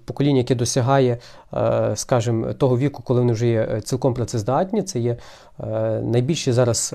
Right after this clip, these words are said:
скажімо, споживачі в, е, в Європі, в Америці, оце зета-покоління від дев'яносто шостого року. Ось, і, власне,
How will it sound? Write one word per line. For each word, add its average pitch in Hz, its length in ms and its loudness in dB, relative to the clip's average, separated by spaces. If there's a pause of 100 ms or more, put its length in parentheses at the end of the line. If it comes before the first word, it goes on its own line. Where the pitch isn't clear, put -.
скажімо, 110 680 -2
споживачі 131 840 0
в, 110 320 -8 (640)
е, 107 680 -4
в 107 360 -4
Європі, 147 500 4
в 120 80 2
Америці, 165 540 2
оце 147 200 0
зета-покоління 143 840 -2 (720)
від 127 120 0
дев'яносто 135 380 0
шостого 135 360 -2
року. 127 380 0 (240)
Ось, 135 320 0 (160)
і, 143 100 -4
власне, 202 520 2